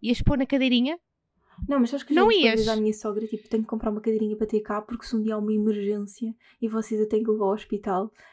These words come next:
Speaker 2: E ela
Speaker 1: Queres
Speaker 2: já
Speaker 1: que vá
Speaker 2: disse
Speaker 1: na
Speaker 2: bué vezes,
Speaker 1: cadeirinha?
Speaker 2: tipo, <laughs> "Se houver uma emergência,
Speaker 1: Fogo.
Speaker 2: nós pegamos só nela e vamos para o hospital", tipo, não é?
Speaker 1: Yeah. Desde que vá
Speaker 2: Tipo,
Speaker 1: para o
Speaker 2: às vezes
Speaker 1: hospital.
Speaker 2: não pensas nisso, né?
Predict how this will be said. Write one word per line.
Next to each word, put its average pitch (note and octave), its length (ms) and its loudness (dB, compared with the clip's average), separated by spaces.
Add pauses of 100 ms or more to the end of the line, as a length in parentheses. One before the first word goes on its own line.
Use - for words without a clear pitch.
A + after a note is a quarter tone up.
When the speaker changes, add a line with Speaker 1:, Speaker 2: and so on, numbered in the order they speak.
(300)
Speaker 2:
E A3 60 -6
ela A#3 80 2
Speaker 1:
Queres A3+ 140 4
Speaker 2:
já A3 80 0
Speaker 1:
que G#3+ 40 4
vá G#3+ 120 4
Speaker 2:
disse G#3+ 180 -2
Speaker 1:
na G#3+ 60 6
Speaker 2:
bué G3+ 140 4
vezes, - 20 -6
Speaker 1:
cadeirinha? F#3+ 320 4
Speaker 2:
tipo, G#3+ 260 -2
<laughs> - 160 0
"Se - 100 -6
houver G3+ 160 -4
uma G3 120 -6
emergência, G3+ 500 -2
Speaker 1:
Fogo. G#3 120 6
Speaker 2:
nós E3+ 100 4
pegamos G3+ 200 -2
só G#3 100 0
nela G3+ 240 0
e G#3 40 0
vamos G#3+ 220 -4
para G#3+ 80 -2
o - 20 0
hospital", G#3+ 440 -6
tipo, G3 240 -12
não G3 100 -4
é? G#3 300 -8 (440)
Speaker 1:
Yeah. G3+ 260 -2 (1080)
Desde - 220 0
que - 60 -4
vá G3 80 2
Speaker 2:
Tipo, A3 100 0
Speaker 1:
para F#3+ 60 2
o - 20 4
Speaker 2:
às G#3+ 80 0
vezes A3 140 0
Speaker 1:
hospital. G#3+ 160 2
Speaker 2:
não G#3+ 80 4
pensas A3 220 -8
nisso, G#3+ 300 -8
né? G3+ 160 -10